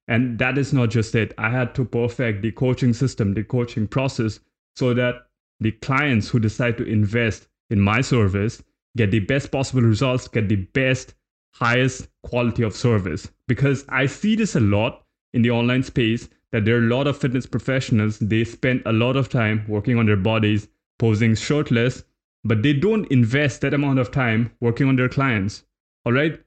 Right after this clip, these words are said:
This is what happens when you spread yourself out too thin. You have a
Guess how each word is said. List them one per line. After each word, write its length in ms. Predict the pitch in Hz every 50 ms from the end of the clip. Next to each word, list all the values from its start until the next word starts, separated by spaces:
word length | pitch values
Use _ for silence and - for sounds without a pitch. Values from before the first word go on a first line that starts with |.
| _ -
This 180 | 117 127 120 190
is 100 | 175 156
what 140 | 165 165
happens 560 | 139 143 175 170 165 139 127 127 139 135 - - -
when 200 | - 120 117 127
you 300 | 131 135 135 139 131 -
spread 300 | - - - 147 139 139
yourself 340 | 139 135 127 143 135 113 135
out 200 | 131 120 110 -
too 120 | 151 160
thin. 400 | 151 156 151 120 104 104 110 127 _ _ _ _ _ _ -
You 100 | 123 120
have 240 | 123 135 139 135 127
a 300 | 139 139 139 143 135 -